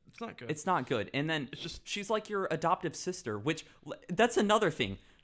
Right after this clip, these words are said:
Speaker 1: It's
Speaker 2: Fire
Speaker 1: messed
Speaker 2: Emblem
Speaker 1: up.
Speaker 2: has this. They, they introduced in some of the later games the S, like, there's, there's been this support system throughout the whole games where you can, like,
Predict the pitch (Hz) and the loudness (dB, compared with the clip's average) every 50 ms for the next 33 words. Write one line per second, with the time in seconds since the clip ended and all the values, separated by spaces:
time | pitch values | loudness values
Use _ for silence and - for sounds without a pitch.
0 | _ _ - - - - 170 170 208 226 262 269 277 240 233 214 - - 196 185 | _ _ -4 -4 0 2 8 10 10 12 12 10 10 8 6 4 6 6 6 4
1 | 175 - - 165 175 156 - - - - _ _ _ _ _ _ - 139 143 170 | 4 4 2 2 2 2 2 -2 -8 -14 _ _ _ _ _ _ -6 0 2 2
2 | 175 - 160 170 185 180 185 185 196 - 202 156 151 160 156 - 156 143 139 - | 2 4 4 4 4 4 4 0 0 -2 -2 -2 -2 -2 -2 -2 -4 -2 -2 -2
3 | 147 143 135 123 113 104 107 123 123 127 143 139 147 151 151 - - - - 113 | -2 -2 -2 -2 -2 0 0 0 0 0 0 0 0 -2 -4 -8 -14 -16 -12 -6
4 | 113 127 123 - - - 117 117 - - - - - - 131 120 135 127 117 - | -4 -4 -4 -2 -2 -2 -2 -2 -4 -6 -8 -10 -12 -14 -8 -2 -2 -2 0 -2
5 | - 135 180 185 185 175 - - - 170 165 156 - - - 160 175 180 156 - | -2 0 2 4 4 2 0 -2 -2 -2 -2 -2 -2 -2 -2 0 0 -2 -4 -4
6 | - - - - 120 - - - 131 - - 131 127 - 113 110 107 - 104 107 | -6 -6 -4 -4 -6 -4 -4 -6 -6 -2 -2 -2 -2 0 -2 -2 -2 -4 -4 -4
7 | 110 107 - 107 107 110 - - 110 104 101 - 107 101 98 95 95 | -4 -2 -2 -2 -2 -2 -4 -4 -6 -6 -6 -6 -6 -6 -6 -6 -8